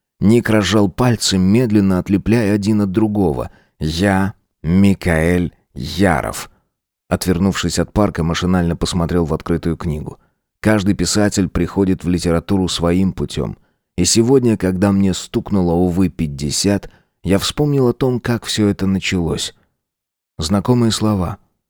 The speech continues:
Может быть, он уже держал в руках этот том. Именно этот? «Ты здесь?» Ник поднял голову. На пороге стоял Георг и наблюдал за ним. Интересно, как долго.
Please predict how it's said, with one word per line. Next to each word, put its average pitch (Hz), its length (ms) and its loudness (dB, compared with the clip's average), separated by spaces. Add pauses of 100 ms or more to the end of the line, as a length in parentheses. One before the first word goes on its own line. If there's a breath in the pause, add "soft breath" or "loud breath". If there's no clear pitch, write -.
(140)
Может 98 280 -2
быть, 104 200 0
он 107 120 2
уже 101 320 2
держал 98 520 0
в 92 100 -4
руках 90 360 -4
этот - 300 -6
том. 76 280 -6 (520)
Именно 101 320 4 (160)
этот? - 300 -8 (760)
«Ты 123 220 2
здесь?» 131 640 2 (500)
Ник 127 320 0
поднял 110 380 4
голову. 90 440 0
На 87 140 2
пороге 95 360 2
стоял 92 340 0
Георг 98 460 0
и 92 80 2
наблюдал 92 560 2
за 69 160 -4
ним. 65 260 -8 (320 soft breath)
Интересно, 95 480 0
как 98 200 -2
долго. 82 420 -2